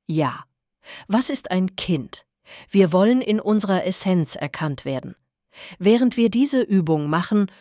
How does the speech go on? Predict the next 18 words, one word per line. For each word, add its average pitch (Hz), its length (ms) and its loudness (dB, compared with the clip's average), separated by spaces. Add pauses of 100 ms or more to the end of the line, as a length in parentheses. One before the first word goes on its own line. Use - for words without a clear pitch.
(180)
loben 240 440 4
wir 240 260 2
unseren 175 380 0
Schöpfer, 175 600 0 (360)
der 156 280 0
dafür 160 580 0
anerkannt 175 560 0
werden 156 320 0
will, 160 260 2 (360)
dass 170 220 -2
er 196 320 0
uns 202 220 -2
erschaffen 160 600 -4
hat, - 280 -14 (280)
richtig? 165 520 -4 (840)
Wir 202 200 4
sitzen 233 480 0
im 208 340 4